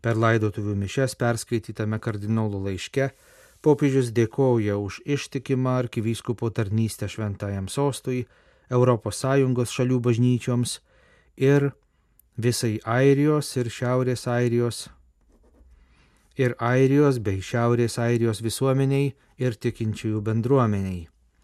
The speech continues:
Popiežius reiškia užuojautą mirusiojo artimiesiems ir paveda jo sielą Dievo gailestingumui.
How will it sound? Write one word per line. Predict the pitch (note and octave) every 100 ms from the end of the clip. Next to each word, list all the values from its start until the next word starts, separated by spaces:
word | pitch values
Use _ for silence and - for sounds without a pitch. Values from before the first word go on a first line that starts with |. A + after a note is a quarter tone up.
| _ _
Popiežius | C3 A#2+ A2 A2+ A2+
reiškia | A2+ G#2+ -
užuojautą | G#2 G2+ C3 B2+ A#2 - A#2 - _ _ _ _ -
mirusiojo | A#2+ A#2+ A2 A#2 A2
artimiesiems | G#2 - G#2 C3 C#3 C3+ A#2+ -
ir | G#2
paveda | - C3+ C3+ B2 A#2+
jo | G#2+ G2+
sielą | - - A#2 A2 G#2+
Dievo | F#2+ A#2+ C3 A#2
gailestingumui. | A2 A2 G2+ G2+ - G#2 G2+ G2 F2 F2+ D#2+